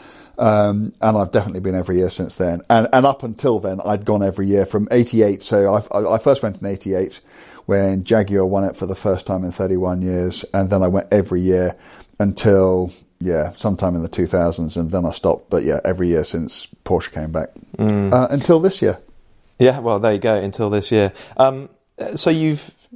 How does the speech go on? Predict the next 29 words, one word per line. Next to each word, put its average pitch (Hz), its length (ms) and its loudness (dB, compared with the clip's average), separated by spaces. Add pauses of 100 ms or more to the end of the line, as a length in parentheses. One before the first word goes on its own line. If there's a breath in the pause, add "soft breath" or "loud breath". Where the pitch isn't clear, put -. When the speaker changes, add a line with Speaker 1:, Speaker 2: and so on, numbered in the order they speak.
Speaker 2:
you've - 300 -4
been 143 160 0
there 165 120 4
to 151 140 -2
witness 101 360 0
some 104 240 -2
amazing 107 460 -2
eras, 104 680 0 (140)
um, 92 540 -2 (300)
some, 110 300 -6
I'm 104 340 -2
sure 110 240 2
you've 95 140 2
seen 101 180 -2
some 101 120 -4
incredible 101 380 0
races, 98 720 0
incredible 92 460 -4
racing, 101 540 0
but - 260 0 (500 loud breath)
i-, 190 240 -2 (140)
from, - 480 -2
throughout 160 400 0
the 123 160 4
almost 117 400 0
hundred-year 104 480 -2
history, 101 360 -4
is 131 200 -4
there 123 360 4